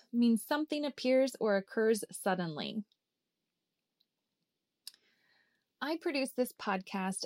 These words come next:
as a way to help international professionals improve their communication skills so they can get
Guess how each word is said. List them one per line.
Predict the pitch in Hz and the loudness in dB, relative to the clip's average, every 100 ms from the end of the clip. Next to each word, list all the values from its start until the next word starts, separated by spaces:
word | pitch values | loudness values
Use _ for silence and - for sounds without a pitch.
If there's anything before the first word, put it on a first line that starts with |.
| - | -6
as | 214 | 0
a | 233 | 0
way | 214 254 285 | 0 -2 -2
to | 294 | -2
help | 226 220 214 - | -2 -2 -4 -2
international | 233 262 208 202 - 214 | 0 2 2 2 0 -2
professionals | 208 226 190 185 - 196 190 190 _ _ - | -2 -2 0 -2 0 0 0 -4 _ _ -4
improve | 269 262 - 302 302 | -4 -2 -4 -2 0
their | 247 262 | 0 0
communication | - 226 214 208 - 254 277 269 | 0 -2 0 -2 -2 -4 -2 -6
skills | - 277 269 269 - _ - | -2 2 4 2 -4 _ -2
so | 269 | 0
they | 247 294 | 2 2
can | 294 233 202 | 0 0 0
get | 190 311 330 | 2 0 0